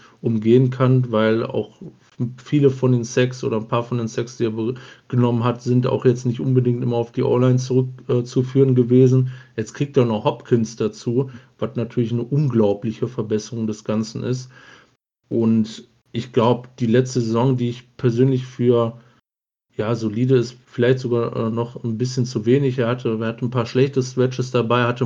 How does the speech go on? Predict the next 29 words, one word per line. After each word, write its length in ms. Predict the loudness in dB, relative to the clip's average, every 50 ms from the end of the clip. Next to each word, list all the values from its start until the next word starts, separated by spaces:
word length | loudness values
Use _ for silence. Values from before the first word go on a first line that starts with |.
| -2 -2
auch 140 | -4 -6 -6
ein 80 | -6 -2
paar 160 | -2 0 0
richtig 300 | 0 -2 -2 -8 -10 -6
gute 260 | -6 -6 -6 -4 -6
Stretches 480 | -8 0 0 2 2 2 -2 -6 -4 -2
dabei. 500 | -2 -2 0 0 2 2 2 0 0 -4 -12 -18 -20 -20 -20 -20 _ _ _ _ _ _
Äh, 160 | -4 -4 -2 -2
so 180 | 0 0 0
insbesondere 440 | 0 0 -2 -2 0 0 2 2 2
am 80 | 0 0
Ende 300 | 0 2 4 4 4 4
der 120 | 4 2
Saison 480 | 2 -2 -4 -2 0 0 2 2 2 2
war 100 | 2 2
noch 180 | 2 0 0 0
mal 120 | -2 0
so 100 | 0 -2
ein 80 | -2 -2
bisschen 320 | -2 -4 -2 -4 -4 -4
shaky 540 | 0 2 2 2 2 2 0 0 0 0 -6 -14 -20 _ _ _
bei 140 | -2 -2 -2
ihm. 320 | 0 0 0 0 0 0 -2 -8 -14 -12 _
Aber 180 | -6 -4 -2 -2
ich 160 | -4 -4 -2
glaub, 320 | 0 2 2 2 0 0
das, 340 | -2 -2 -2 -2 -10 -12 -6
äh, 240 | -4 -2 0 0 0
lässt, 400 | 0 -2 -4 -4 -6 -12 -18